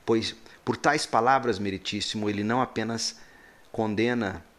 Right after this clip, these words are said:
de uma só vez todos os nossos louváveis atos, mas também nos condena a nós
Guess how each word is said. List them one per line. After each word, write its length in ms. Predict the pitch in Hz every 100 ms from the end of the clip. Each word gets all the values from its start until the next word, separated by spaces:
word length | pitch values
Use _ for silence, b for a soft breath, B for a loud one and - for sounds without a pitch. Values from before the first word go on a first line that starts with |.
| _ - - - - -
de 220 | 123 95
uma 160 | 131 127
só 180 | - 107
vez 280 | 110 110
todos 260 | - 113 95
os 160 | 98 92
nossos 340 | 107 101 101
louváveis 680 | 101 104 101 104 101 95 98
atos, 420 | 101 101 - 90
mas 220 | 98 101
também 340 | - 104 110 107
nos 240 | 101 -
condena 580 | - 101 101 110 104 -
a 100 | 110
nós 600 | 98 101 101 95 - -